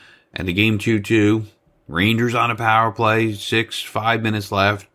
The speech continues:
Trouba takes his third dumbass penalty, takes the Rangers off the power play so they don't score, and then Tampa scores with forty seconds left in game three and wins the game, and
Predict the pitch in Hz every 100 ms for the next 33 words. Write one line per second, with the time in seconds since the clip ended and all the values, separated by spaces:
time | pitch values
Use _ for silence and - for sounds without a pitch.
0 | - - 107 104 113 101 - 101 - -
1 | - 110 104 95 92 95 _ - 98 92
2 | 98 92 90 87 - 92 73 - - 95
3 | - - - - 107 98 - 90 90 87
4 | 82 82 _ 98 143 170 156 131 117 98
5 | 95 104 95 98 98 98 _ _ _ _
6 | _ - 87 80 87 131 - - 120 110
7 | 104 104 98 _ _ - 95 95 90 87
8 | 87 - - - - 110 104 104 - 101
9 | 98 101 95 - - 107 104 101 92 92
10 | 90 85 80 87 82 80 82 82 80 76
11 | 76 82 80 82 82 78 78 76 76